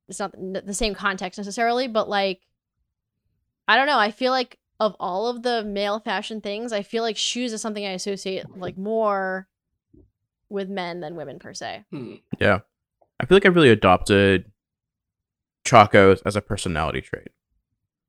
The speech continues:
Speaker 3: <laughs> You know, it's like, like, the chacos, I mean,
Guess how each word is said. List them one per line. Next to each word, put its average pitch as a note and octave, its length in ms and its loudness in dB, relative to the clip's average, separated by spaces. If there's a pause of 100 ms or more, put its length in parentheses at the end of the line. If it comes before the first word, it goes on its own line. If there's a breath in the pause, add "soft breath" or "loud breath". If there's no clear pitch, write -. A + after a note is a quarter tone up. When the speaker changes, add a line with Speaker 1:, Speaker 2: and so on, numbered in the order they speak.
(200)
Speaker 3:
<laughs> - 580 4
You C#3 180 4
know, G2 180 4
it's F#2 120 -4
like, F#2+ 300 2 (880)
like, F#2 540 4 (540)
the A2 80 2
chacos, B2+ 580 6
I A2+ 120 8
mean, A2+ 240 6